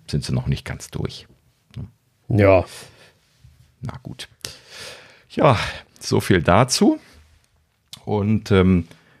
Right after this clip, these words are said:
Speaker 1: dann haben wir gerade noch ein kleines anderes Thema, und zwar, ähm, äh, wo wir hier schon bei, bei der E U gewesen sind. <laughs> Das hätte eigentlich eben noch ganz gut dazu gepasst. Ähm, und zwar hier Apple Insider berichtete, dass, äh, Apple das erste Mal,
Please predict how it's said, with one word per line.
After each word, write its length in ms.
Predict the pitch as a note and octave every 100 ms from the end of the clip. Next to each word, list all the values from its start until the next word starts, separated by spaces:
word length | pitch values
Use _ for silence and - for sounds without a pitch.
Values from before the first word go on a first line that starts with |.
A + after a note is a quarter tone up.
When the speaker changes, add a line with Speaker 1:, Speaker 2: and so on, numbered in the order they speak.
| _ _
Speaker 1:
dann 180 | - G#2
haben 100 | G#2+
wir 120 | F2+
gerade 260 | - F#2
noch 160 | F2 E2
ein 180 | - A2
kleines 380 | - A2+ A2+ G#2+
anderes 440 | G#2+ C#3 B2+ B2+
Thema, 340 | - B2+ B2+
und 200 | B2+ G#2
zwar, 540 | - - F2 F2 E2+ -
ähm, 380 | E2 D#2 D2+ D2+ - - - -
äh, 400 | - C2+ C#2 C#2 C2
wo 180 | D2 G2+
wir 80 | F2+
hier 120 | E2+
schon 200 | - E2
bei, 220 | C#2 C2+
bei 160 | C2 C#2
der 180 | C#2 -
E 80 | D#2+
U 120 | B2+
gewesen 480 | - D#2+ C#2 C2+ -
sind. 400 | - C2 A#1+ -
<laughs> 220 | - F#2
Das 140 | - -
hätte 220 | D#2+ D#2
eigentlich 240 | C2+ C#2 -
eben 160 | A2+
noch 160 | D#2+ -
ganz 180 | - -
gut 180 | G#2
dazu 200 | - -
gepasst. 440 | G2 - A#2+ B2+ - - - - -
Ähm, 480 | - F2+ F2 E2+ E2+ -
und 180 | E2+
zwar 240 | - E2+ D#2+
hier 180 | E2 -
Apple 240 | - G#2+
Insider 680 | - C#3+ - B2 A#2 A#2 A2+ - - - -
berichtete, 680 | F#2+ G#2+ B2+ - A#2+ - -
dass, 440 | - E2 - -
äh, 280 | - D2+ D2 - - - -
Apple 320 | - F2+ -
das 180 | A#2+ F#2+
erste 440 | - D#2+ G2+ - G2
Mal, 600 | D#2 D2+ F2+ G2 G2